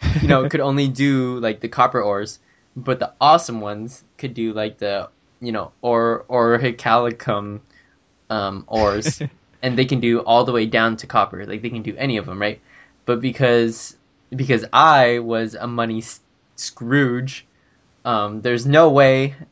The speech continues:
Speaker 1: I would use an awesome pickaxe on a cheap ore, right? And so
Speaker 2: <laughs>
Speaker 1: my inventory was always full of different pickaxes of,
Speaker 2: <laughs>
Speaker 1: of varying amounts, because sometimes I would be mining, you know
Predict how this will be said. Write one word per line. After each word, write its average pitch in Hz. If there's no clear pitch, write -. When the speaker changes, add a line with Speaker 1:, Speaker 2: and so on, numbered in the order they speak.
Speaker 1:
I 117
would 107
use 117
an 117
awesome 107
pickaxe 110
on 113
a 117
cheap 107
ore, 120
right? 104
And 117
so 107
Speaker 2:
<laughs> -
Speaker 1:
my 131
inventory 131
was 127
always 117
full 135
of 110
different 120
pickaxes 117
of, 120
Speaker 2:
<laughs> -
Speaker 1:
of 120
varying 151
amounts, 135
because 110
sometimes 117
I 104
would 107
be 110
mining, 104
you 117
know 98